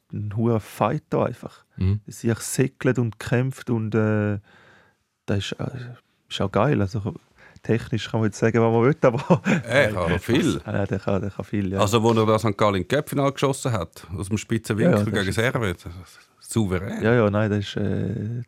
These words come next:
Speaker 1: der macht schon Spa-, Spaß, dem zuzuschauen. Und, äh, ich glaub, der hat die Rolle und passt auch dort, äh, perfekt rein und ist einfach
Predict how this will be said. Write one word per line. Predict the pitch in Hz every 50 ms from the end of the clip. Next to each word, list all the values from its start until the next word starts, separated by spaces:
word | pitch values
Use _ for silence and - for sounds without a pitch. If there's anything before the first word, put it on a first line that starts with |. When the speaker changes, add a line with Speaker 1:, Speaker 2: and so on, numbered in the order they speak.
| _ -
Speaker 1:
der | - 123 120
macht | - - 104 107 - - -
schon | 165 -
Spa-, | - - 160 - -
Spaß, | - - - - 147 151 156 - -
dem | 151 147 151 151 -
zuzuschauen. | - 151 151 156 - - 151 135 143 135
Und, | 110 107 104 101
äh, | - - 107 107 107 110
ich | 107 -
glaub, | 107 104 104 101 - - - - - - - - - - - - _ _ _ _ -
der | - 104 107 107 104
hat | 120 - - -
die | 185
Rolle | 175 185 180 123 98 95 90 - -
und | 120 113 101 - -
passt | 113 110 113 - - 113
auch | 107 110 107 107 107 104 101 -
dort, | - 110 107 - - -
äh, | 110 104
perfekt | 101 - - 107 - - 107 - - -
rein | 120 139 -
und | - 113 104 104 104 -
ist | - - - - -
einfach | 107 - - - - - - -